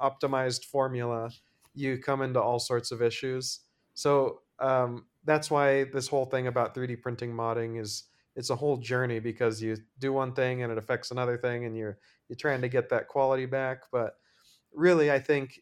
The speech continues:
if you just want to print stuff and have it be high quality, just go with the stock settings. And if you want to double your print speed, one of the easiest ways to do that is to buy a second printer.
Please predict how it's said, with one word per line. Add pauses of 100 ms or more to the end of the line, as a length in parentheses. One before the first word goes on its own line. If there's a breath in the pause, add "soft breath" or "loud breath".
if
you
just
want
to
print
stuff
and
have
it
be
high
quality, (320)
just
go
with
the
stock
settings. (300)
And
if
you
want
to
double
your
print
speed,
one
of
the
easiest
ways
to
do
that (300)
is
to
buy
a
second
printer.